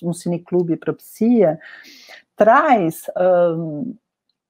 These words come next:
um brilho no olho desses alunos. Quando esses alunos, vamos falar particularmente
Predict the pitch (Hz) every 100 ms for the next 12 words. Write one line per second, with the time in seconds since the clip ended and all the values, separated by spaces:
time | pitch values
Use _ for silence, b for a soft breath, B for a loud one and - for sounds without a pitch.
0 | _ 202 220 165 151 156 247 349 285 190
1 | 175 196 226 160 156 156 151 147 156 170
2 | 175 160 - 202 240 254 220 202 202 190
3 | 190 214 220 202 220 208 - 233 247 -
4 | 214 208 202 202 214 226